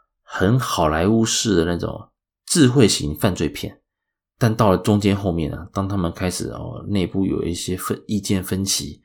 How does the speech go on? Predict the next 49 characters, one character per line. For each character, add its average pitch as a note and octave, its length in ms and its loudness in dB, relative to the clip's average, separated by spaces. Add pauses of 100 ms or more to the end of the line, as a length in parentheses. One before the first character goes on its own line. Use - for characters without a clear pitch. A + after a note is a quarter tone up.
(120)
然 - 120 -4
后 F2 60 -4
开 F2+ 180 -2
始， - 360 -6
哇， - 400 -12 (800)
整 D#2 160 -4
个 D#2 100 -2
大 G#2+ 260 -4
转 D2 200 -8
变 F2+ 120 -2
的 E2+ 40 -4
时 F2 60 -2
候， E2+ 40 -4
你 E2+ 80 -4
发 F2+ 140 -4
现， F#2 180 -8
哇， - 260 0 (1040)
怎 G#2 120 -4
么 A2+ 140 2
那 D3+ 80 6
么 B2+ 120 6
精 C3+ 220 2
彩？ F2+ 340 -2 (140)
这 D3 120 0
个 - 60 0
整 F#2 100 -4
个 G2+ 60 2
剧 B2 200 2
情 F#2 180 0
的 G2 80 0
大 G#2 180 2
反 G2 220 0
转， - 200 -4 (280)
原 C#3+ 260 0
来 D3 160 2
郭 D3 160 -2
富 C#3+ 140 0
城 A2+ 200 0
才 B2 220 -2
是， - 380 0 (100)
啊， D#2+ 300 -6
什 D2+ 160 -8
么 D#2 100 -8
什 - 100 -8
么 C2 80 -8
什 - 140 -12
么 - 60 -12
什 - 100 -12
么。 - 80 -16